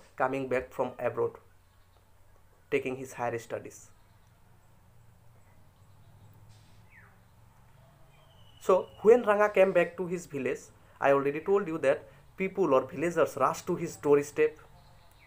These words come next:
They wanted to see whether Ranga has changed or not, or, uh, whether Ranga's remark on marriage has changed or not, because child marriage system was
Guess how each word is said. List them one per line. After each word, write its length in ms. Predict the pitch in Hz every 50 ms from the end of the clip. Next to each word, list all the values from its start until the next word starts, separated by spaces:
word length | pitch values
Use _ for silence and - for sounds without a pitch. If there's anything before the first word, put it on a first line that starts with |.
| - - - - - - - - _ - _ - - - - -
They 160 | - 131 151 151
wanted 360 | 147 147 151 156 160 156 -
to 80 | 156
see 180 | 151 - - 147
whether 280 | 143 143 139 139 143 135
Ranga 240 | 127 127 135 135
has 200 | 139 135 135 -
changed 240 | - 135 135 131 -
or 100 | 135 127
not, 280 | 127 127 135 151 - - - - -
or, 260 | - 123 123 123 123 - - - - - - - - - - - -
uh, 420 | 120 123 120 120 120 120 120 117 113 - - -
whether 320 | 131 143 139 139 143 139
Ranga's 420 | 131 135 135 139 139 135 - - 139 -
remark 340 | 151 151 165 170 180 175 170
on 180 | 156 151 143
marriage 300 | 139 139 135 135 131 -
has 200 | - 127 127 -
changed 260 | - 131 123 - - 123
or 80 | 113
not, 320 | 110 110 113 - - - - - - - -
because 500 | 135 131 - 160 190 190 - - - -
child 260 | 180 190 214 202 202
marriage 200 | 190 180 170 175
system 460 | 175 - - 143 - - 156 147 147 151
was 260 | 147 160 202 -